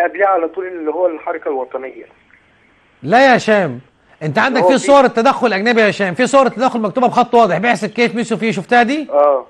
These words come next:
Speaker 1: اه،
Speaker 2: ع-،
Speaker 1: ماشي.
Speaker 2: عديها دي، شفتها؟
Speaker 1: اه.
Speaker 2: شفتها ولا؟ اه، خلاص.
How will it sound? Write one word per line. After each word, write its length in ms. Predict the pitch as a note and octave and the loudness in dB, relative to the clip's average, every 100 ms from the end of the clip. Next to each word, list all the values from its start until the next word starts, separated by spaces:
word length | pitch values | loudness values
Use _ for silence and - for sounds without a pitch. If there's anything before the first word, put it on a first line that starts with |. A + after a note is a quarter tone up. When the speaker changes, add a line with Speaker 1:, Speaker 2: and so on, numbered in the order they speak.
| _ _ _ | _ _ _
Speaker 1:
اه، 80 | C4+ | -4
Speaker 2:
ع-، 120 | C#4 | -2
Speaker 1:
ماشي. 160 | C4+ B3+ | -2 -2
Speaker 2:
عديها 400 | G#3 F#3 C4+ B3+ | -2 0 0 0
دي، 140 | G#3+ A3 | 0 -4
شفتها؟ 540 | A3 - C4+ D#4 D#4 - _ _ _ _ _ _ | -2 0 2 2 -2 -10 _ _ _ _ _ _
Speaker 1:
اه. 260 | C#3 C#3+ C3 _ _ _ _ _ _ | 0 0 -2 _ _ _ _ _ _
Speaker 2:
شفتها 320 | E3 E3 B3+ | -4 2 4
ولا؟ 120 | A#3 | 6
اه، 100 | B3+ | 4
خلاص. 640 | G3 A3+ B3+ A3+ - - | 4 4 6 4 -2 -20